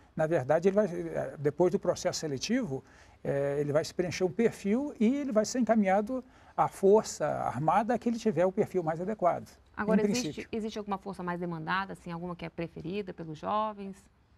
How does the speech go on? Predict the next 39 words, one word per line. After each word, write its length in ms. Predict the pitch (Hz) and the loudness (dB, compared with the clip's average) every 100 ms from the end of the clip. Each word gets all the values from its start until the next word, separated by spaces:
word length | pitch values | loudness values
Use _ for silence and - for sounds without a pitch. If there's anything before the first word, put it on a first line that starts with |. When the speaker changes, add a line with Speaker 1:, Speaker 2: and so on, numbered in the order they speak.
| _ | _
Speaker 2:
Ou 120 | 214 | 2
Speaker 1:
É, 40 | |
Speaker 2:
varia? 460 | 220 202 190 156 151 - - - | 2 2 -2 -6 -8 -14 -20 0
Speaker 1:
não, 200 | 339 269 | 4 4
isso, 280 | 269 285 262 | 4 4 4
isso 240 | 247 269 | 4 2
varia, 340 | 262 214 202 175 | 2 6 4 4
porque, 460 | 214 233 220 185 - - _ - | 4 6 6 4 -2 -20 _ 2
é, 340 | 196 202 214 | 4 4 4
existe, 300 | 208 269 - | 4 4 2
por 100 | 185 | 2
exemplo, 320 | 160 175 170 | 2 2 0
o, 200 | 160 165 | 0 0
o, 520 | 165 165 151 151 147 139 | 2 2 0 -2 -2 -4
organizações 500 | 143 156 151 151 117 | -2 -4 -4 -6 -4
militares 720 | 123 113 170 190 143 113 - _ _ _ | -4 2 4 4 0 -8 -12 _ _ _
é, 340 | - 147 170 190 | -2 0 0 2
em 80 | 214 | 4
que 140 | 220 233 | 4 2
só 160 | 247 | 2
tem 180 | 240 254 | 4 4
uma 220 | 277 294 | 4 2
força 420 | - 240 226 - | 2 4 4 2
presente. 560 | 226 226 143 190 175 202 | 0 0 0 -4 -4 -2
E 100 | 208 | 2
é, 220 | 247 247 | 2 2
e 100 | 226 | 4
é, 220 | 233 226 | 4 4
é 40 | 220 | 4
bem 140 | 214 | 2
provável 380 | 285 254 233 240 | 4 6 6 4
que 140 | - | 4
esse 240 | 240 285 254 | 4 4 0
jovem 360 | 196 208 262 | 4 6 4
vai 140 | 285 269 | 2 0
querer 240 | 320 262 | 2 0
servir 240 | - 208 220 | 0 2 4
naquela 400 | 220 226 262 277 | 4 2 0 0
força 580 | 226 233 226 233 240 | 2 2 0 -2 -4